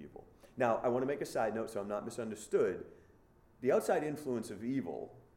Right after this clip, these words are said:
does not take away our culpability. I want to be clear on that. That's not what I'm saying. Only Christ's forgiveness does that. We're still guilty, of course, for choosing to participate in evil, but the point Jesus, I think,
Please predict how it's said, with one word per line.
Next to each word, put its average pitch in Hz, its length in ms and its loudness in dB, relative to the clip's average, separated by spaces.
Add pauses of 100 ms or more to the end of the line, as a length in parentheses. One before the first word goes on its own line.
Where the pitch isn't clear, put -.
(280)
does 113 120 -6
not 139 220 -4
take 120 220 -4
away 104 320 0
our - 100 -4
culpability. 80 640 -8 (240)
I 104 60 -8
want 110 180 -6
to - 20 -8
be 101 100 -12 (300)
clear 107 320 -2
on 85 100 -6
that. 80 120 -10
That's - 160 -12
not 107 220 -6
what 95 100 -10
I'm 87 60 -12
saying. 76 220 -14 (1200)
Only 170 260 2
Christ's 127 360 0
forgiveness 101 580 -6
does - 280 -10
that. - 340 -14 (320)
We're 127 80 0
still 139 220 -2 (160)
guilty, 117 300 -4
of 95 140 -8
course, 95 200 -4
for - 120 -14
choosing 101 400 -8
to - 60 -20
participate 101 640 -10
in 87 100 -8
evil, 85 240 -10
but 110 140 -6
the - 60 -8
point 151 360 -6 (220)
Jesus, 117 320 -4
I 98 60 -4
think, 143 260 -8